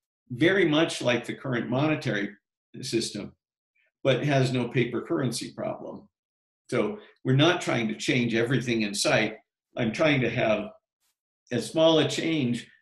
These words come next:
as I can that'll make it so that, uh, we can have deep, deep negative rates if we need to, to get aggregate demand to what it has,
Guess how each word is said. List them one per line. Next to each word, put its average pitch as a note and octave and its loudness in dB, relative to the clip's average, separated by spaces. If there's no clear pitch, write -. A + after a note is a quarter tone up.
as B2 -2
I G#2 0
can A#2+ 0
that'll A#2+ 2
make B2 -2
it G#2+ -2
so A#2 0
that, G#2 -2
uh, G2+ 0
we A#2 -4
can A#2 -6
have G#2+ -4
deep, A#2 -4
deep G#2+ -2
negative G2+ -4
rates B2+ 0
if G#2 -8
we G#2 -6
need C3+ 0
to, G2 -2
to G2 -8
get G#2+ -4
aggregate G#2+ -2
demand A2 -4
to G#2 -18
what G2+ -6
it - -12
has, F#2 -8